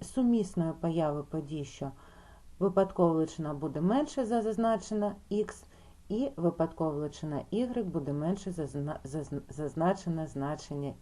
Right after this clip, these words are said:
y. Фактично це означає, що випадкова величина або функція розподілу показує ймовірність того, що якась складова x набуде значення меншого за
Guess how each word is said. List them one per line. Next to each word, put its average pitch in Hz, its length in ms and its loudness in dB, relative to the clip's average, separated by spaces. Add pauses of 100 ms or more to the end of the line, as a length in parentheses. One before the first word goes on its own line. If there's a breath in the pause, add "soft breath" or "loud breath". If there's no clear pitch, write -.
y. 143 160 -4 (3250 loud breath)
Фактично 277 560 0
це 208 180 -2
означає, 262 560 4
що 208 440 2 (280 loud breath)
випадкова 208 580 8
величина 262 840 6
або 202 360 6
функція 202 520 4
розподілу 262 800 4 (360 loud breath)
показує 247 540 6
ймовірність 220 800 6
того, 320 360 6
що 233 200 0
якась 196 400 4
складова 180 540 4 (100)
x 320 300 0
набуде 180 440 4
значення 156 840 0
меншого 160 640 2
за 135 280 -4